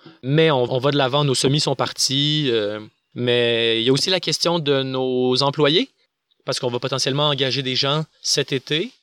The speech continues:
Ce seraient potentiellement des gens qui viennent pas de la région. Fait que là, faudrait qu'ils se déplacent. Là, j'ai cru voir récemment que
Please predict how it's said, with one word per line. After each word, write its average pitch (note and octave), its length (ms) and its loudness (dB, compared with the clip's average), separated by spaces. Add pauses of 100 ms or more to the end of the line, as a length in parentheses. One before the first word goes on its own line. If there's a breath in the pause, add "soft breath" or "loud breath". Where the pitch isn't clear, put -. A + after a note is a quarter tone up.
(480)
Ce - 160 -6
seraient B2+ 160 -2
potentiellement C3 480 -4
des C3 100 0
gens C#3 160 0
qui C3+ 200 -6
viennent A#2+ 240 -2
pas D3 180 -2
de C#3 60 -2
la C3+ 100 0
région. B2+ 520 -4 (380)
Fait A2+ 80 -4
que - 80 -4
là, C#3 60 -2
faudrait C3+ 240 -2
qu'ils C3+ 140 -4
se A#2 60 -6
déplacent. B2+ 920 -4 (300 soft breath)
Là, C3+ 60 -4
j'ai B2+ 180 -2
cru D#3 220 -4
voir C#3 380 0
récemment C3 640 -2
que B2 460 0